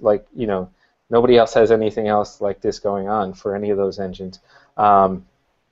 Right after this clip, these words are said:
so, so far, I haven't come across anything. Some of them are, are healthy in terms of, you know, as a,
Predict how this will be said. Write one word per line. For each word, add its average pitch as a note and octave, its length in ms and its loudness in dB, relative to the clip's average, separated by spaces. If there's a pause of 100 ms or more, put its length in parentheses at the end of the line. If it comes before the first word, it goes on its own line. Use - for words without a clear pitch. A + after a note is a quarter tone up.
so, - 340 2
so F3 240 2
far, F3 300 6
I C#3+ 80 4
haven't C3+ 220 0
come C#3+ 180 -4
across C3 320 0
anything. B2 500 -6 (280)
Some D3+ 140 0
of D#3 60 0
them D3+ 140 0
are, C3 200 6
are A#2+ 200 4
healthy C3 380 2
in A#2+ 100 -6
terms A#2+ 280 -6
of, A2 200 -6 (500)
you C3 80 -8
know, A#2+ 120 2
as A#2 100 0
a, C3+ 140 -2